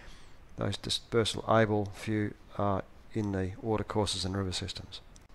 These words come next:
Uh, you probably talked to Steve Hopper already about this. So Steve talks about this in a broad world sense, but you can actually apply it locally as well. So that's what I've looked at doing, uh, and as I'll explain. So it's to do with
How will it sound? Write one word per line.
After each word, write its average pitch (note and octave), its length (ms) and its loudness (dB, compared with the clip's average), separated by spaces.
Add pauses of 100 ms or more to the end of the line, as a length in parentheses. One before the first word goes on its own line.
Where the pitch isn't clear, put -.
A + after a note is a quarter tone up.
(160)
Uh, A2 240 8
you B2 80 2
probably A2+ 180 4
talked G2+ 220 2
to - 60 -4
Steve F#2 200 2
Hopper F2+ 280 0
already F#2+ 180 2
about F2+ 240 0 (160)
this. - 160 -2 (140)
So A#2+ 220 4
Steve D#3+ 260 10
talks B2+ 240 8
about A#2 120 6
this A2+ 140 4
in A#2 40 6
a G#2+ 60 6
broad A#2 480 8
world A#2+ 300 12
sense, G#2 340 4
but G#2+ 140 4
you A2+ 100 0
can A#2 140 4
actually A#2+ 260 4
apply G#2 360 8
it - 160 2
locally A2 440 8
as G2 120 2
well. G#2 280 4 (720)
So A2 160 4
that's A2 180 4
what G2+ 100 4
I've G#2 300 6 (460)
looked - 180 -2
at - 100 -6
doing, F#2 300 4 (320)
uh, F#2+ 140 -2
and G2 140 2
as G2+ 220 2
I'll F2+ 100 2
explain. E2 360 -2
So A2+ 260 10 (520)
it's B2 140 4
to D3 80 8
do F3+ 180 12
with C3 240 8